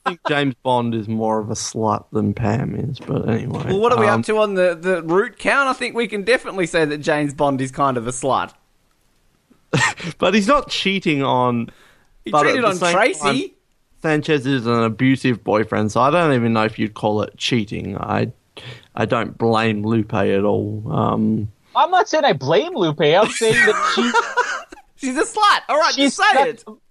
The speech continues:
Speaker 3: by going back
Speaker 1: Oh,
Speaker 3: to my
Speaker 1: what?
Speaker 3: original, before we have Ben and
Speaker 1: What
Speaker 3: his
Speaker 1: the
Speaker 3: feminists,
Speaker 1: slut?
Speaker 3: uh, all over, <laughs> going back to my original comment, she s-,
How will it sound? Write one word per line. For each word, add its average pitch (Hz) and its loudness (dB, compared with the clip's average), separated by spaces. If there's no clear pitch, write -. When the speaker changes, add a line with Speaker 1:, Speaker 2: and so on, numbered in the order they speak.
Speaker 3:
by 277 4
going 339 4
back 254 4
Speaker 1:
Oh, 226 -4
Speaker 3:
to 247 -10
my 220 4
Speaker 1:
what? 208 2
Speaker 3:
original, 214 -2
before 320 4
we 277 2
have 196 2
Ben 190 4
and 185 -2
Speaker 1:
What 165 2
Speaker 3:
his 165 -2
Speaker 1:
the 180 2
Speaker 3:
feminists, 175 0
Speaker 1:
slut? 156 2
Speaker 3:
uh, - 4
all 160 2
over, 160 2
<laughs> - -4
going 254 4
back 254 4
to 240 -8
my 226 2
original 214 0
comment, 214 0
she 214 -2
s-, - -6